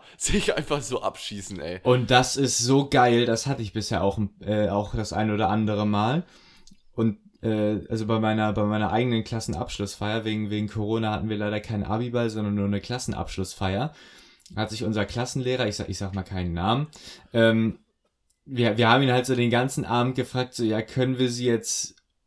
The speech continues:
Speaker 2: mit Nachnamen ansprechen oder mit Vornamen? Wir, wir kannten den Vornamen auch schon, aber man, man fragt natürlich trotzdem vorher.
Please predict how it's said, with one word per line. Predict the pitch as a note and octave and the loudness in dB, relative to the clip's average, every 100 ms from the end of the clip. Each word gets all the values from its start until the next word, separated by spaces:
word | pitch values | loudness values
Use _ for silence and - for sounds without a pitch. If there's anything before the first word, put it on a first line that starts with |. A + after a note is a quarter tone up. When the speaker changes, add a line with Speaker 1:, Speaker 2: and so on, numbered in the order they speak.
| _ | _
Speaker 2:
mit | - A2 - | -4 -4 0
Nachnamen | A2 B2+ D#3+ F#3+ F3+ F3 | 2 4 4 4 4 6
ansprechen | D#3+ D#3+ E3+ - D#3+ E3 E3+ D#3 | 4 2 2 0 2 2 2 2
oder | C#3 C#3 | 4 4
mit | C3+ B2+ | 2 0
Vornamen? | - C3 A2+ F#2 F2 F2 F2 | 4 6 6 6 2 0 0
Wir, | F#2 F#2+ | -2 -4
wir | G#2 | -4
kannten | G#2+ A#2 C3+ D3+ | 0 0 2 0
den | D3+ | 0
Vornamen | - D3+ D3 D3 D3+ | 0 -2 0 0 0
auch | B2+ C#3+ | 0 -2
schon, | - D#3 D3+ | -2 -2 0
aber | A2+ A#2+ | 2 2
man, | A#2+ A2 | 2 2
man | A2+ | 0
fragt | G#2 A#2+ A2+ G2+ | 2 2 2 0
natürlich | F#2+ F2+ E2+ | -4 -4 -4
trotzdem | - F#2+ - F#2 | -6 -6 -4 -4
vorher. | - F#2+ A2+ D3 | -2 0 2 -2